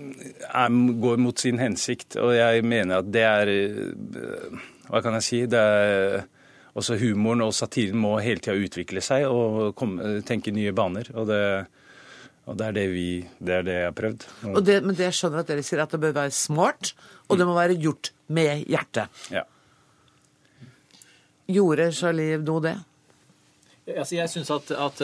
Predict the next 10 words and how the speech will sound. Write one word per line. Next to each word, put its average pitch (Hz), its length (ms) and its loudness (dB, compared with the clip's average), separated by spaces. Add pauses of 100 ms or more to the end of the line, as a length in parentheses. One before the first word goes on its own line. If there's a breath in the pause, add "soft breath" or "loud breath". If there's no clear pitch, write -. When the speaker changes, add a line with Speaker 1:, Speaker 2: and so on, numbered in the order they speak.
(140)
Speaker 3:
den 143 160 -2
ene 104 340 -2 (380)
forsiden 113 460 -4
de 127 100 -2
hadde, 113 260 2 (200)
eh, 113 420 -4 (180)
hvor, 113 280 -4 (120)
hvor 110 300 -4 (140)
da 110 160 0 (180)
en, 113 160 -8